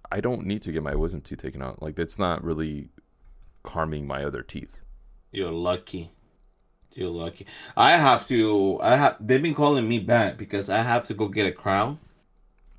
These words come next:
Speaker 1: What's a crown?
Speaker 2: Because I, do you know what, Jason? I don't know. They explained to me. And I was just like,
Speaker 1: <laughs>
Speaker 2: "You have to get a crown." And I know because I got surgery, like,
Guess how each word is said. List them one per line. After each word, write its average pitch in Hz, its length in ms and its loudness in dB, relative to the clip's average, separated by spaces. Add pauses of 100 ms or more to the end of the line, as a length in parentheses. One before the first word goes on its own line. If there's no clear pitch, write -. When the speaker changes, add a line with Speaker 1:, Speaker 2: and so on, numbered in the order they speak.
(160)
Speaker 1:
What's - 160 -2
a 285 60 -2
crown? 73 260 -2
Speaker 2:
Because 98 240 0
I, - 220 2 (1500)
do - 120 -8
you 110 60 -4
know 107 60 0
what, 107 100 0
Jason? 104 220 0
I 92 100 0
don't 90 120 0
know. 85 80 -8
They 101 120 0
explained 98 320 -4
to 95 100 -6
me. 92 100 8 (140)
And 220 140 12
I 87 60 2
was - 120 4
just - 180 6
like, 208 320 2 (540)
Speaker 1:
<laughs> - 560 -20
Speaker 2:
"You 120 120 2
have 117 120 2
to 113 80 -4
get 104 140 6
a - 20 2
crown." 101 220 2 (200)
And 131 140 8
I 147 80 8
know 156 200 8
because 131 300 4
I 120 140 8
got 127 300 8
surgery, 117 640 0 (160)
like, 92 340 -6